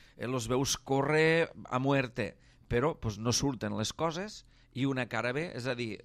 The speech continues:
mm, una segona part a on, eh, l'equip hi va anar, li van sortir les coses i al final va acabar guanyant el partit. I ahir em va donar la sensació de, de veure esta, esta segona cara, no? De, de, dius, van, luchen,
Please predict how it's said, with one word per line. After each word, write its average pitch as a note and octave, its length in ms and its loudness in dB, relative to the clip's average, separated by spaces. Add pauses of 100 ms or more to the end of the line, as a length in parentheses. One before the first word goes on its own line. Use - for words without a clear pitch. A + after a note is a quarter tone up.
(120)
mm, G2+ 400 -10 (480)
una A#2+ 160 -2
segona A#2+ 380 0
part E3 260 -2 (160)
a B2 140 2
on, D3+ 260 0 (540)
eh, A2 480 -4
l'equip B2+ 340 -2
hi B2 60 -2
va C#3 160 0
anar, G3 240 -2
li E3 100 -2
van B2+ 140 -4
sortir B2 320 -4
les C#3 180 -2
coses F3 420 -2
i D#3+ 40 -4
al C3 100 -2
final A#2 240 -4
va B2+ 60 -2
acabar C3 240 -4
guanyant A2+ 260 -2
el G#2+ 80 -2
partit. F#2+ 300 -6 (440)
I D3 120 4
ahir F3 160 4
em G3 120 -6
va F3+ 120 2
donar E3+ 240 -2
la D#3 80 -4
sensació D3+ 560 -4
de, D#3+ 160 -4
de A#2 180 -4
veure C3+ 300 0
esta, C3+ 320 -2
esta - 320 -8
segona C3 480 -4
cara, A2 260 -4
no? C#3+ 220 -6
De, C3 160 -4
de, A2+ 140 -2 (460)
dius, B2+ 300 -2 (180)
van, C3+ 360 0 (300)
luchen, C3+ 680 2